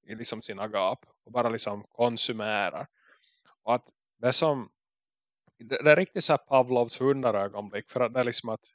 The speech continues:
det är som att någon skulle som konstant liksom att komma in och säga, "Nu ska du skratta. Höja, höja, höja. Nu är det häftigt.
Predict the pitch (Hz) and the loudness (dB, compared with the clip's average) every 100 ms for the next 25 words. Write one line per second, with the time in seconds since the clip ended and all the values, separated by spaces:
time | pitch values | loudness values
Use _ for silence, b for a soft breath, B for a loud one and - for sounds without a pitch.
0 | _ _ _ _ 131 127 160 143 131 123 | _ _ _ _ -4 -2 0 2 2 -2
1 | 135 127 120 - 139 131 - 135 131 117 | -6 -6 -6 -2 0 0 2 0 -2 -8
2 | 120 113 107 - _ 104 110 117 110 - | -6 -4 -6 -12 _ -14 -10 -8 -6 -4
3 | 107 131 - 123 - 123 113 - - - | -4 -6 -8 -8 -4 -2 -2 -6 -16 4
4 | 170 160 143 131 110 120 110 98 101 107 | 8 8 8 4 2 0 0 -2 -4 -4
5 | 110 76 73 b b b b 139 156 131 | -4 -4 -8 b b b b 2 4 4
6 | 120 - 98 92 | 2 -2 -8 -12